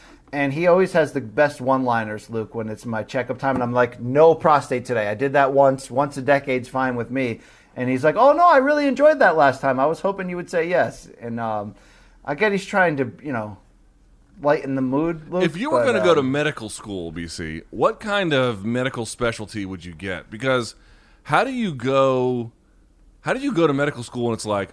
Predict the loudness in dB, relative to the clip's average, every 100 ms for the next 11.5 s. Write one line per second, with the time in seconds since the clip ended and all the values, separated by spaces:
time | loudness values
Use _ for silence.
0 | -8 -4 -2 -2 -2 -4 -6 -10 -10 -12
1 | -14 -6 -4 -4 -6 -8 -6 -6 -8 -8
2 | -12 -16 -20 _ _ _ _ _ _ _
3 | -10 -6 -4 -2 -4 -4 -2 -4 -6 -14
4 | -14 -14 -8 -6 -4 -4 -4 -6 -8 -12
5 | -16 _ _ _ _ -2 -2 0 -4 -4
6 | -6 -10 -8 -8 -8 -10 -14 -20 _ -20
7 | -16 -14 -8 -6 -6 -6 -8 -6 -6 -8
8 | -10 -12 -14 -16 -20 _ 2 4 4 4
9 | 4 4 4 8 8 8 6 4 0 4
10 | 6 6 6 0 4 6 6 4 4 4
11 | 4 6 6 6 6